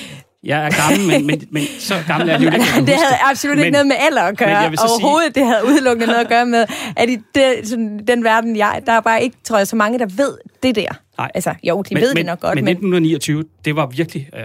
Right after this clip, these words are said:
Speaker 1: det var virkelig,
Speaker 2: Ja.
Speaker 1: virkelig slemt. Altså, folk gik simpelthen, øh, ja, de gik simpelthen konkurs og, og, og mistede alt, hvad de havde. Og igen, femogtyve år for at ko-, at hente det tilbage. Det, det skal man bare undgå som investor.
Speaker 2: Det lyder helt vildt, femogtyve år.
Speaker 1: Ja, det er også helt vildt.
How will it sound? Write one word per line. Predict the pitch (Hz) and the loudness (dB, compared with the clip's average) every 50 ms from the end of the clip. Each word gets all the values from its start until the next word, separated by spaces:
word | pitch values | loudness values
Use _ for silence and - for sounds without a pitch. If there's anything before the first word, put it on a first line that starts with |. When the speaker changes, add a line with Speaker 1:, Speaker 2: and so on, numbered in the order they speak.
| 117 - | -14 -12
Speaker 1:
det | 135 131 | -12 -12
var | 127 | -8
virkelig, | 139 156 165 - - - | -8 -8 -6 -4 -4 -2
Speaker 2:
Ja. | |
Speaker 1:
virkelig | 139 139 139 - 143 | -2 -4 -6 -10 -12
slemt. | - 131 113 - - | -12 -14 -16 -14 -14
Altså, | 117 110 113 | -14 -14 -8
folk | - 156 151 147 - | -6 -6 -6 -8 -8
gik | - 156 135 - | -12 -12 -10 -8
simpelthen, | - 170 151 143 135 131 135 | -6 -6 -6 -6 -8 -8 -10
øh, | 131 120 113 120 117 117 - - 131 131 _ _ _ _ _ _ _ _ _ _ - | -12 -14 -14 -14 -14 -16 -18 -20 -20 -20 _ _ _ _ _ _ _ _ _ _ -18
ja, | - - - | -16 -14 -14
de | - 127 | -14 -14
gik | 120 131 131 | -12 -8 -8
simpelthen | - - 123 113 113 113 | -8 -8 -6 -8 -10 -10
konkurs | - 123 113 - 147 131 - - - | -10 -10 -8 -8 -8 -8 -8 -10 -12
og, | 135 117 117 - - - - | -12 -12 -12 -12 -14 -14 -14
og, | 123 127 | -14 -12
og | 120 - | -12 -10
mistede | 123 135 143 139 - 143 131 | -8 -6 -6 -6 -6 -6 -6
alt, | - - - | -6 -6 -8
hvad | - 139 | -8 -10
de | 113 110 | -10 -8
havde. | 117 107 110 127 131 - _ | -8 -8 -8 -8 -10 -12 _
Og | _ - - 123 123 | _ -10 -10 -8 -8
igen, | 117 135 143 143 - _ _ _ _ _ _ _ | -8 -8 -10 -10 -14 _ _ _ _ _ _ _
femogtyve | - 165 165 165 160 - - 175 175 160 | -6 -4 -4 -2 -4 -4 -4 -2 -2 -2
år | 127 123 - - | -2 -4 -6 -10
for | - - 139 | -8 -8 -8
at | 139 | -6
ko-, | - 139 127 123 - 113 | -6 -10 -12 -12 -12 -12
at | 110 | -12
hente | 123 123 - | -12 -12 -12
det | 127 - | -14 -14
tilbage. | 127 120 123 127 127 - _ _ _ - | -12 -10 -10 -10 -12 -14 _ _ _ -4
Det, | 165 160 160 _ | -4 -4 -4 _
det | - 151 | -6 -6
skal | - - - - 175 170 | -6 -6 -6 -6 -6 -4
man | 165 147 | -4 -4
bare | - 120 127 139 139 - _ _ _ _ _ _ _ _ _ _ _ _ _ _ | -6 -6 -6 -6 -8 -10 _ _ _ _ _ _ _ _ _ _ _ _ _ _
undgå | - 151 185 190 - 175 135 - | 0 0 0 0 -2 -6 -6 -6
som | - - 135 120 | -8 -10 -10 -10
investor. | 120 117 120 131 139 - - 120 - _ _ - - - - | -12 -10 -10 -10 -10 -12 -14 -16 -18 _ _ -18 -14 -6 -4
Speaker 2:
Det | 202 180 | -2 -2
lyder | 196 220 208 | 0 -2 -2
helt | 180 190 214 202 180 | -2 -4 -6 -6 -4
vildt, | 196 214 208 | -4 -6 -6
femogtyve | - 220 208 190 180 165 - 196 185 185 | -6 -6 -6 -6 -8 -8 -8 -8 -6 -4
år. | 175 | -4
Speaker 1:
Ja, | 139 135 120 - | -4 -4 -4 -6
det | 160 135 | -6 -6
er | 131 | -6
også | 123 139 143 - | -6 -8 -8 -8
helt | - 208 180 127 | -8 -8 -8 -8
vildt. | 123 117 - - | -10 -14 -16 -20